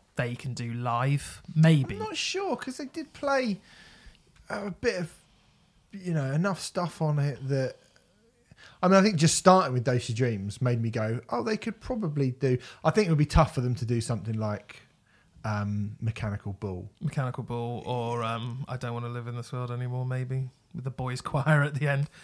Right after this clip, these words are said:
Speaker 1: They could probably do a version
Speaker 2: Yeah,
Speaker 1: of
Speaker 2: they
Speaker 1: it.
Speaker 2: could do a version of it, probably. I don't know. But anyway, I mean,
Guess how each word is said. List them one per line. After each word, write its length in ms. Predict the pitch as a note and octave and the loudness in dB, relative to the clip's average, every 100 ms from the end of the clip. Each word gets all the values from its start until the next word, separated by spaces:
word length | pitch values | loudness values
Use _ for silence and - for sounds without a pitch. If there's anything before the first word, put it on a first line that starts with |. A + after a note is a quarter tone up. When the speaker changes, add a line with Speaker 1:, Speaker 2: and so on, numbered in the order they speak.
| - - | -16 2
Speaker 1:
They 80 | G4 | 2
could 120 | G#3 | 6
probably 200 | G#4+ G#3+ | 6 8
do 160 | E3+ D#3 | 8 8
a 60 | |
version 420 | C3+ D#3+ D#3+ D3 | 10 10 10 10
Speaker 2:
Yeah, 140 | C#3 D3 | 6 4
Speaker 1:
of 60 | |
Speaker 2:
they 120 | - A#3+ | 2 0
Speaker 1:
it. 100 | - | -2
Speaker 2:
could 100 | A3+ | -4
do 100 | B3 | -4
a 40 | |
version 520 | F3+ F3 G3+ F#3+ D#3+ | -4 -2 0 0 0
of 80 | B2+ | -2
it, 120 | C3+ - | -2 -4
probably. 260 | A#2+ C#3 | -4 -2
I 100 | G3 | -2
don't 200 | D4+ D#4 | -4 -2
know. 160 | E4 D#3+ - - | 0 0 -2 2
But 100 | A3+ | 6
anyway, 520 | A3 G3+ C#3+ A#2 A#2 - D#3 | 8 8 8 4 0 4 8
I 100 | E3 | 10
mean, 340 | F3 E3 | 10 8